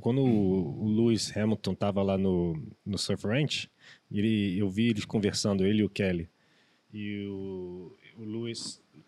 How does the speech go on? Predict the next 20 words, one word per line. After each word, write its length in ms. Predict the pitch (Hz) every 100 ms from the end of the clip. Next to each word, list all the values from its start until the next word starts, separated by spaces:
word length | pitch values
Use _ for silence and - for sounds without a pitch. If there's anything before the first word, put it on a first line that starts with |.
| - -
falou 280 | - 110 117
assim, 380 | - 117 104 -
"Eu, 440 | 113 123 135 123
eu 100 | 117
sou 160 | 117 123
tão, 720 | - 139 170 143 107 95 78 120 - _ _ -
é, 280 | 92 101 -
é, 280 | 95 - 90
é, 40 |
vidrado 760 | 95 104 104 104 104 110 95
em, 100 | 95 92
em, 280 | 101 95 104
em, 240 | 95 87 - - - - - -
em 60 | 95
tá 180 | -
ali 180 | 110 110
junto, 500 | 101 110 131 120 -
ver 200 | 92 107
o 100 | 117
que, 100 | -